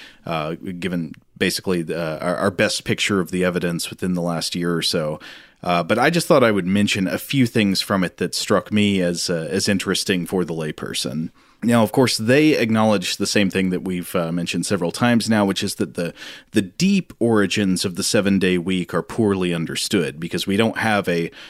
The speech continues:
founding document, really, of the seven-day week that says, "Here is where the week begins, and, you know, and from here on out, everybody will use it for this, that, and the other."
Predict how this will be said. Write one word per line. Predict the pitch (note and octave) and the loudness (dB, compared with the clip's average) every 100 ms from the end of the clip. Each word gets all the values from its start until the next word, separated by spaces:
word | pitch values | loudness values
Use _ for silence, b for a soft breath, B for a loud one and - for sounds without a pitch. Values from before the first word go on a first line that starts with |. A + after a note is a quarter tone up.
| B | B
founding | - - A2 G#2+ G2 F#2+ F2 | -6 0 2 2 2 2 2
document, | F#2+ F2+ - G2 D#2+ D2+ - | 2 0 0 -6 -4 -8 -6
really, | F#2+ D#2+ E2 | -6 -4 -8
of | D#2 | -6
the | |
seven-day | F#2 G#2 E2+ E2 E2 | -2 0 0 -2 -4
week | E2 - | -6 -8
that | - | -4
says, | F#2+ D#2+ | -2 2
"Here | C#3+ E3+ | 6 6
is | C3+ A#2 | 6 4
where | B2 B2+ | 4 6
the | A2 | 4
week | G#2 A2+ - | 4 4 2
begins, | A2 G2+ G#2+ F2+ D#2+ D#2+ | 0 2 2 2 -2 -2
and, | G2 F2 E2+ E2+ | 0 0 -2 -4
you | F#2 | -6
know, | D#2 | -6
and | C#2+ F2 E2+ E2 | -6 -4 -4 -4
from | - F#2 | -2 -2
here | G2 B2 | 2 4
on | A2+ G#2 | 4 4
out, | G#2 F#2+ | 2 2
everybody | F#2+ G2+ F#2+ F#2+ | 2 2 2 0
will | F2+ | -2
use | F2+ F#2+ F2+ | 0 -2 0
it | F2+ | -2
for | - F#2 | 0 -2
this, | E2 F#2+ - | 0 -2 0
that, | F#2+ C#2 | 0 0
and | E2+ | 0
the | F#2+ | 2
other." | G#2+ F#2 | 2 2